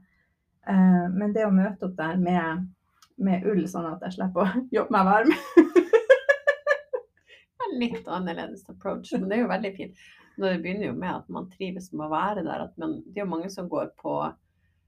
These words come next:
Speaker 2: treningssenter og, ja, kanskje egentlig ikke har lyst til å være der, men presser seg inn der.
Speaker 1: Mm.
Speaker 2: Eh, så, så det å like å henge der, det er jo en god start, tenker jeg.
Speaker 1: Mm.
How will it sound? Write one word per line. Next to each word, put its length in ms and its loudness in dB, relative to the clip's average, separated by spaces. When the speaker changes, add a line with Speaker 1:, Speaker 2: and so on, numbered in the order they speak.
Speaker 2:
treningssenter 1080 -6
og, 440 -6
ja, 120 0
kanskje 280 -8
egentlig 500 -6
ikke 180 -10
har 120 -4
lyst 200 -4
til 80 -8
å 60 -4
være 180 -4
der, 140 -6
men 140 -12
presser 320 -10
seg 200 -8
inn 160 -6
der. 240 4
Speaker 1:
Mm. 120 2
Speaker 2:
Eh, 160 -6
så, 200 -4
så 240 -18
det 100 4
å 160 2
like 320 -6
å 80 -2
henge 240 -8
der, 140 -4
det 80 -4
er 80 -4
jo 80 -6
en 100 -8
god 200 -10
start, 320 -6
tenker 340 -10
jeg. 140 -12
Speaker 1:
Mm. 380 0